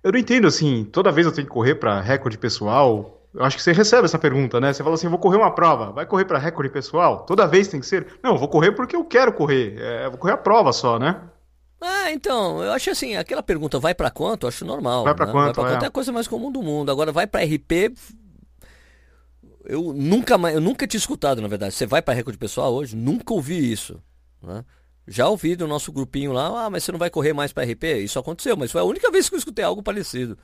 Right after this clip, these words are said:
Speaker 2: né? Agora de correr, tipo, tipo, de eu treinar e co-, pra correr fora, meu, pra correr você treina pra correr do melhor jeito que você puder, né? Eu acho que a minha filosofia é meio que nem a do, dos quenianos.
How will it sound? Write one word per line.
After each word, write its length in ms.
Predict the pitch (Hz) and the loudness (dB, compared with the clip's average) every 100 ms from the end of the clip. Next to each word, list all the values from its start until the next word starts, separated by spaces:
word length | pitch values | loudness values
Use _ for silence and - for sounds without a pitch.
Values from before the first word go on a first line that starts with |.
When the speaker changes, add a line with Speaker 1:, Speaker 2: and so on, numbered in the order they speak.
| - _ _ _ | -20 _ _ _
Speaker 2:
né? 200 | - 113 123 _ _ _ - | -10 -10 -12 _ _ _ -6
Agora 200 | 110 117 | -2 -2
de 140 | 123 | -2
correr, 540 | - 143 120 139 110 104 | -2 0 2 2 0 -2
tipo, 180 | 131 | -8
tipo, 460 | 107 120 127 117 101 | -8 -8 -6 -6 -4
de 100 | 98 | -4
eu 80 | 110 - | -6 -4
treinar 880 | 127 98 101 123 135 120 101 92 - _ _ _ - | -4 -2 -2 0 0 -2 -2 -6 -12 _ _ _ -10
e 120 | 120 | -10
co-, 140 | - | -10
pra 160 | - 117 | -6 -2
correr 220 | 123 120 | 0 0
fora, 240 | 117 185 247 - | 0 -2 -4 -6
meu, 180 | 269 180 | -6 -4
pra 120 | 151 | -4
correr 240 | 220 185 | -2 -2
você 140 | 233 294 | -2 -6
treina 260 | 330 349 | -4 -4
pra 100 | 359 | -6
correr 440 | 359 359 262 277 311 | -4 -2 0 -2 -4
do 100 | 302 | -6
melhor 300 | 311 262 254 | -4 -2 -2
jeito 140 | 262 | -4
que 40 | |
você 80 | - | -6
puder, 460 | 254 339 180 208 214 | -8 -4 -2 -2 -4
né? 260 | 160 196 151 | -6 -8 -6
Eu 100 | 117 | -6
acho 160 | 131 | -8
que 220 | - 165 143 _ _ _ | -6 -6 -6 _ _ _
a 60 | - | -8
minha 120 | 139 | -6
filosofia 680 | - 160 147 131 - 143 180 | -4 -4 -2 -4 -4 -4 -4
é 20 | |
meio 180 | 165 160 | -4 -8
que 120 | - | -8
nem 100 | 185 | -10
a 40 | 208 | -8
do, 360 | 208 135 104 - _ _ _ _ - | -8 -8 -8 -12 _ _ _ _ -10
dos 160 | 120 | -8
quenianos. 640 | - 120 95 110 87 - | -4 -4 -4 -6 -8 -16